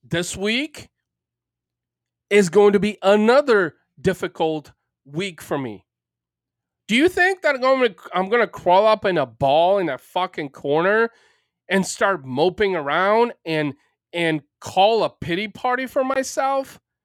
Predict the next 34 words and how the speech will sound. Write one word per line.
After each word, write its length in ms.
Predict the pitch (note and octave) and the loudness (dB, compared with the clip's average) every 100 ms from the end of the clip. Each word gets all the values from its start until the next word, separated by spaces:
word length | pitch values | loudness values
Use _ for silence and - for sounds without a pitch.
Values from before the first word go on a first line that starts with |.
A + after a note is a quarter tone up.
| _ _ - | _ _ -2
No, 320 | C4 B3+ B2 | 0 0 -2
that's 200 | E3+ - | -6 -4
not 180 | B3 A3+ | -4 -2
what 140 | A#3 | -2
I'm 200 | A#3+ B3 | -2 -4
gonna, 220 | A3+ A3+ | -2 -4
going 320 | G3+ G#3+ A3 G3 | -2 -2 0 -2
to 80 | |
do. 320 | E3 B3+ G#3+ - _ _ _ _ | -4 -4 -6 -10 _ _ _ _
I'm 180 | G3 D#4 | -2 2
going 180 | C4 F#3 | 4 4
to 60 | |
do 140 | D#3+ F3 | 2 2
what 160 | F3+ | 2
I've 180 | F3+ F#3+ | 2 2
always 360 | A3 C4+ F3+ C3 | 2 2 0 -2
done. 220 | A#2+ F#2 _ _ _ _ - | -12 -14 _ _ _ _ -12
Put 140 | C#3+ | -12
my 160 | C3 A#2 | -12 -4
head 260 | F#3+ A3 | -4 0
down, 340 | G#3 G#3+ A3 G#3 _ - | 2 4 2 0 _ -6
leverage 280 | D3 C#3+ | -6 -6
my 160 | A#2+ A2+ | -6 -2
network, 640 | D#3+ G3+ G3+ G#3 G#3 - _ _ - | 0 2 2 2 0 -6 _ _ -4
talk 220 | F3 E3 | -2 0
to 80 | F3 | -4
some 160 | - A#2+ | -8 -8
people, 600 | F#3+ G3+ G3 A3+ A3+ A3 _ _ | -8 -6 -2 2 2 -2 _ _
help 240 | A3+ C#4+ | -4 -2
some 200 | - A3+ | -2 -4
people. 580 | A#3+ A3+ G#3 A#3 A3+ A3+ _ _ _ _ _ _ _ _ _ _ _ _ _ _ _ | -4 -10 -4 0 0 -2 _ _ _ _ _ _ _ _ _ _ _ _ _ _ _
Ladies 280 | F#3+ A#3+ A#3 | 0 0 2
and 100 | F#3 | 2
gentlemen, 380 | F3+ A3 F3 | 2 2 0